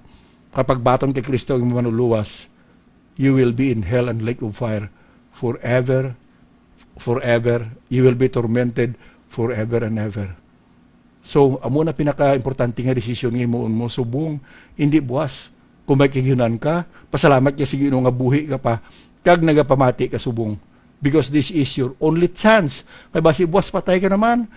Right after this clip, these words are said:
Kay di ka nakahimo sang desisyon. Kag ang ngalan mo, wala na sulat sa libro sang kabuhi. You will be thrown to the lake of fire.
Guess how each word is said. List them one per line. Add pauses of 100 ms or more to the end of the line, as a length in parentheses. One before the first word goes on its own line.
(220)
Kay
di
ka
nakahimo
sang
desisyon. (240)
Kag
ang
ngalan
mo, (240)
wala
na
sulat
sa
libro
sang
kabuhi. (640)
You
will
be
thrown (640)
to
the
lake
of
fire.